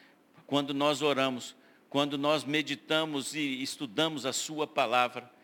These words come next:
E aí o Espírito Santo age sobre nós. E Ele muda a nossa maneira de ser. Por quê? Como Paulo diz, "Eu não vivo mais, mas Cristo vive em mim." Nós precisamos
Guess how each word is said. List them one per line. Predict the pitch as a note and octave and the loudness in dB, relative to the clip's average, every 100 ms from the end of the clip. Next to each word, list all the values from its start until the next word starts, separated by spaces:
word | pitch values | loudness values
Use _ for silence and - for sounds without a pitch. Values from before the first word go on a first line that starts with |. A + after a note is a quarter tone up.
| - - | -20 -8
E | A#2 | 0
aí | A#2 C#3+ | 2 2
o | |
Espírito | C#3+ - D3 D3 | 0 0 -4 -6
Santo | - D#3 D#3+ B2+ | -6 -4 -4 2
age | C#3+ D#3+ D#3+ C3+ B2+ | 6 8 6 2 -6
sobre | - C#3 C3+ | -4 -4 -2
nós. | B2 A#2+ A2 - _ _ _ _ - | -2 -2 -4 -14 _ _ _ _ -10
E | A2 C3+ | 0 0
Ele | D3+ | 0
muda | B2+ D3 F3 D#3+ | -2 -4 -4 -4
a | |
nossa | C#3 E3 D#3 D#3+ | -2 -2 -2 -4
maneira | D#3 C#3+ D3+ D3+ | -4 -2 0 -2
de | C#3 | -4
ser. | - - A#2+ A#2+ - _ - - - _ _ _ | -8 -4 -4 -4 -16 _ -20 -20 -20 _ _ _
Por | - C3 - | -4 -4 -2
quê? | A2+ F2+ - - _ _ _ - | -4 -6 -10 -20 _ _ _ -4
Como | A#2+ B2+ | -2 -2
Paulo | - B2 B2+ | 2 4 4
diz, | F#2 A2 B2+ - - _ _ _ _ _ - | 0 -2 -2 -2 -14 _ _ _ _ _ -2
"Eu | C3+ C#3 C#3+ - - - _ _ _ _ - | 4 4 2 -6 -20 -20 _ _ _ _ -10
não | A2+ B2+ A2+ | -4 -4 -4
vivo | G#2 A2+ G#2 | -2 -2 -2
mais, | G2 G2 G#2 | -2 0 0
mas | - G2+ - | -4 -6 -6
Cristo | - C3 B2+ B2+ - B2+ - | -6 -4 -2 -4 -8 -14 -14
vive | - F2 G#2+ F#2+ G#2 | -16 -6 -4 -2 -4
em | |
mim." | F#2 F#2 F2 - - - | -2 -4 -6 -14 -20 -18
Nós | - D3 | -2 -2
precisamos | D3 - G3+ F3+ | 0 -2 -2 -2